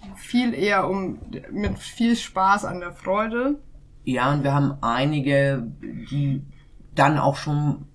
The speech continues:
Speaker 2: öfter mal Regatta segeln und in verschiedenen anderen Bootsklassen, ähm, die auf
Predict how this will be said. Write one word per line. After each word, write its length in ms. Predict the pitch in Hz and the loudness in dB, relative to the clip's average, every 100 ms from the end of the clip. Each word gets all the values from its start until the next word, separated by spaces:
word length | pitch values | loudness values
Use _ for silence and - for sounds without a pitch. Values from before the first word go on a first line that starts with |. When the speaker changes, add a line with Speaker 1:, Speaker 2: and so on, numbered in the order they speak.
| - | -4
Speaker 2:
öfter 320 | 139 139 147 | -2 0 2
mal 180 | 143 131 | 2 2
Regatta 480 | 135 135 135 139 123 | 0 0 0 0 0
segeln 400 | 123 151 151 143 | 2 2 2 0
und 140 | 139 | 0
in 140 | 135 143 | 0 0
verschiedenen 500 | 143 - 147 139 135 | -2 -2 -2 -2 -2
anderen 420 | 117 127 131 120 | -2 -4 -4 -6
Bootsklassen, 1080 | 127 139 - - - 123 - 147 135 135 139 - - - - | -6 -6 -6 -10 -2 0 0 -2 -2 -2 -8 -16 -18 -18 -6
ähm, 640 | 147 135 131 127 123 123 - - - - | 2 2 2 -4 -6 -12 -14 -20 -18 -10
die 320 | - 139 143 | 0 2 2
auf 260 | 127 - | -2 -6